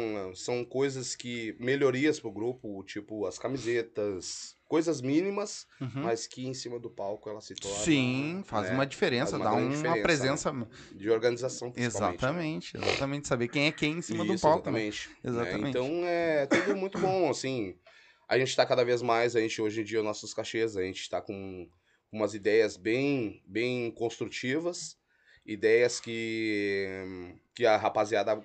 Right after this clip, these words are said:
Speaker 1: abraçou, embora a rapaziada seja bem mais nova,
Speaker 2: Uhum.
Speaker 1: né? Nós somos entre três mais velhos e os outros quatro são bem mais novos.
Speaker 2: Uhum.
Speaker 1: Mas a cabeça dos guri mudou muito em relação a... Amadureceu muito durante o,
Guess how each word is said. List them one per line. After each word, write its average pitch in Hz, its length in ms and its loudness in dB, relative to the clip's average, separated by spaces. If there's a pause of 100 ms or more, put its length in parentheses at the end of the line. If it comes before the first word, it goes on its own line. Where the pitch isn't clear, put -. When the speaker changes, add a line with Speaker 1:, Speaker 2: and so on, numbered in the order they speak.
Speaker 1:
abraçou, 101 640 -4
embora 98 480 -6
a 95 140 -6
rapaziada 98 400 -4
seja 101 220 -4
bem 113 240 -2
mais 117 180 -2
nova, 107 420 -2
Speaker 2:
Uhum. 151 320 -2
Speaker 1:
né? 95 340 -6
Nós 95 200 -8
somos 101 260 -8
entre 104 220 -6
três 123 300 -2
mais 127 180 -2
velhos 110 360 2
e 127 40 -6
os 120 160 -6
outros - 400 -8 (420)
quatro 117 280 4
são 120 120 -2
bem 113 140 0
mais 117 200 -4
novos. 113 400 0
Speaker 2:
Uhum. 139 140 0 (220)
Speaker 1:
Mas 101 320 0
a 104 60 2
cabeça 104 440 -2
dos 101 120 -14
guri 95 200 -10
mudou 104 280 -4
muito 107 440 -4
em 101 40 -6
relação 98 600 -8
a... 90 460 -10
Amadureceu 120 640 2
muito 127 360 -6
durante 101 480 -6
o, 90 380 -12